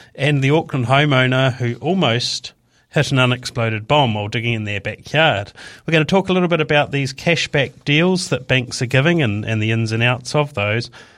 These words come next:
And then as we go on, we'll have a look a little bit at the rental market, what's acceptable, what's not, and what's gonna happen with holiday homes now that their borders are open.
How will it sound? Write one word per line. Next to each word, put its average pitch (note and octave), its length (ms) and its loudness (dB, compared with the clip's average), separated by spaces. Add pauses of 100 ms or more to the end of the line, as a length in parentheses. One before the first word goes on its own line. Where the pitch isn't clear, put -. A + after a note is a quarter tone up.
(400)
And D3+ 360 0
then G#3 260 0
as F#3+ 240 0
we F3+ 80 0
go D3 160 2
on, C#3+ 140 4
we'll D3 100 2
have E3 160 0
a - 20 -2
look E3+ 200 -2
a - 20 -2
little F#3+ 360 0
bit F3+ 120 0
at D#3 140 -4
the C#3 100 -6
rental D3 400 -2
market, D3+ 580 0 (440)
what's - 260 -8
acceptable, C#3 560 -6
what's C3+ 300 -4
not, C3+ 180 0
and D#3 60 -2
what's G3 180 -2
gonna F#3+ 240 -2
happen E3 240 0
with C#3 120 -2
holiday D3+ 440 2
homes G#2+ 480 -2
now A2 160 0
that A#2 160 -8
their A2 100 -6
borders A#2 380 -4
are A#2+ 180 0
open. C#3 320 -2